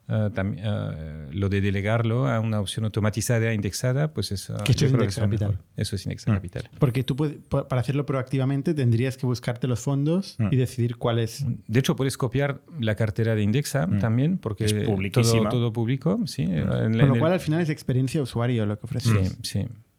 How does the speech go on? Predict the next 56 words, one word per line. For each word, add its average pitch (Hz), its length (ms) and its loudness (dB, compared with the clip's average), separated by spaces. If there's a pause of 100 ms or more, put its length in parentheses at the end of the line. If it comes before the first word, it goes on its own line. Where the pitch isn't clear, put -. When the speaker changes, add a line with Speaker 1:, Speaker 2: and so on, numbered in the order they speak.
(220)
Speaker 2:
¿No? 135 200 4 (520)
Speaker 3:
Sí, 117 180 0
yo 113 100 0
soy 151 140 0
Speaker 1:
Sí, 143 80 0
sí. 123 80 2
Speaker 3:
cliente 117 500 2
Speaker 1:
Sí. 120 140 -2
Speaker 3:
y 113 40 4
a 107 40 4
mí 113 100 2
lo 135 120 0
que 139 100 0
me 123 120 0
da 127 420 -2 (120)
es 117 360 0
que 110 80 -4
no 110 100 0
tengo 123 220 -2
que 113 260 -2
ni 110 240 -4
pensar 107 560 0
ni 123 100 2
gastar 104 300 -4
tiempo 110 260 -2
en 101 100 2
ello. 92 260 -2 (760)
Speaker 2:
Mm. 135 80 0
Speaker 3:
¿Sabes? 123 200 2
O 104 40 0
sea, 104 160 -2
yo 107 140 2
tengo, 123 180 2
mira, 104 380 -2
automatizado, 110 600 -2
aquí 117 200 -2
ves, 101 280 -4 (400)
no 110 160 2
lo 104 60 2
vamos 101 180 0
a 104 40 -4
poner 104 160 -4
en 104 60 -2
la 104 100 -4
cámara, 101 320 -6 (360)
eh, 107 280 2
cada 107 180 2
mes 117 160 2
una 127 160 0
transferencia. 123 600 -2
Speaker 2:
¿Cuánto 131 240 -2
dinero 131 220 -2
tienes 123 200 -4
en 120 60 -2
el 120 80 -6
banco? 131 340 -10